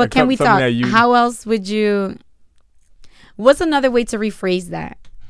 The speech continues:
Speaker 1: <laughs> You got a minute? <laughs> No, no, no. Um, no, I think it, for me, it's the tone I hear it in. This is us having the P T conversation. I'm not saying the tone you say it in is the tone that I acknowledge that I am hearing it in.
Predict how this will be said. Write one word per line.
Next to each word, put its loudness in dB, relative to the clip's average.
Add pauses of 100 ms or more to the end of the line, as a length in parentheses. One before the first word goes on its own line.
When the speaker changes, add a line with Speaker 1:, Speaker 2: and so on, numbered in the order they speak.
(160)
Speaker 1:
<laughs> - (440)
You -10
got 0
a 0
minute? -6 (600)
<laughs> 2
No, 6
no, -2 (240)
no. -14
Um, -2 (340)
no, 4
I 2
think 0
it, -4
for 0
me, 2
it's -6 (320)
the -2
tone 2 (120)
I 4
hear 0
it -10
in. -10 (520)
This -6
is -2
us 2
having -2
the -2
P -2
T -8
conversation. -6
I'm -6
not -2
saying -4
the 0
tone -2
you -2
say -2
it -2
in -4
is -8
the -4
tone -6
that -6 (140)
I -4
acknowledge 0 (440)
that -6
I -2
am -2
hearing -2
it -2
in. -10